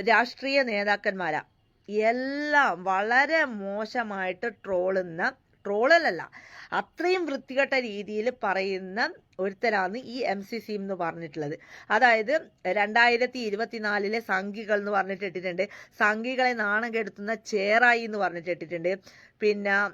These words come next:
അതുപോലെ തന്നെ രാമശേഷ-, ഏഹ്, രാമക്ഷേത്രവും സംഘിടി എന്ന് പറഞ്ഞിട്ട് സുൽഫത്തിൻ്റെ വീഡിയോ ഇട്ടിട്ടുണ്ട്. അതുപോലെ തന്നെ സുരേഷ് ഗോപിയുടെ വിളയാട്ടം എന്ന് പറഞ്ഞിട്ട് ഇട്ടിട്ടുണ്ട്. ഏ, ഏ, റീനയുടെ മണ്ടത്തരങ്ങള്, സുരേഷ് ഗോപിയുടെ അവസ്ഥ എന്നൊക്കെ പറഞ്ഞിട്ട്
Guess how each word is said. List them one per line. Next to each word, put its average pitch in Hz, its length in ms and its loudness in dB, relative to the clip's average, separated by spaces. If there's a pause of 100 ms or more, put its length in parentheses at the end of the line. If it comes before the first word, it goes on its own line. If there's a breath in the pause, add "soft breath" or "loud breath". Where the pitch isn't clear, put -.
(160)
അതുപോലെ 220 320 2
തന്നെ 233 200 0
രാമശേഷ-, 214 800 0
ഏഹ്, 190 340 2
രാമക്ഷേത്രവും 208 840 0
സംഘിടി 208 360 0
എന്ന് 208 120 -4
പറഞ്ഞിട്ട് 214 220 -6
സുൽഫത്തിൻ്റെ 233 560 -2
വീഡിയോ 185 360 -2 (260)
ഇട്ടിട്ടുണ്ട്. 170 480 -4 (440 loud breath)
അതുപോലെ 226 280 2
തന്നെ 226 200 -2
സുരേഷ് 226 440 2
ഗോപിയുടെ 214 380 2
വിളയാട്ടം 226 600 4
എന്ന് 202 140 -2
പറഞ്ഞിട്ട് 175 300 -2
ഇട്ടിട്ടുണ്ട്. 165 420 -2 (380)
ഏ, 190 160 -2 (400 loud breath)
ഏ, 196 180 -4
റീനയുടെ 233 560 2
മണ്ടത്തരങ്ങള്, 190 840 0 (360)
സുരേഷ് 226 420 2
ഗോപിയുടെ 214 480 2
അവസ്ഥ 190 420 0
എന്നൊക്കെ 220 340 0
പറഞ്ഞിട്ട് 202 540 -4